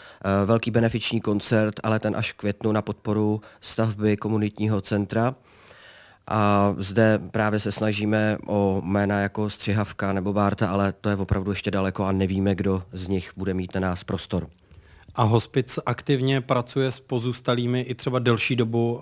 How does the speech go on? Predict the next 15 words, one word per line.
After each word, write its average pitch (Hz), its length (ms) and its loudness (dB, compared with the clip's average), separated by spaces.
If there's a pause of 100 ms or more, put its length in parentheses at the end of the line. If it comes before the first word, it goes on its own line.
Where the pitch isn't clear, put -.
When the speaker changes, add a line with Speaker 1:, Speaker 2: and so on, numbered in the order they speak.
Speaker 2:
po 113 200 -2
tom, 113 440 2 (160)
co 110 500 2 (100)
jejich 113 380 2
člen 117 320 2
rodiny 110 440 2
tady 110 260 0
zemřel? 101 400 0 (500)
Speaker 1:
Přesně - 300 2
tak. 104 340 4
Eh, 92 580 2
pracujeme 113 460 2
s - 120 -2
nimi 117 400 6
rok, 98 520 4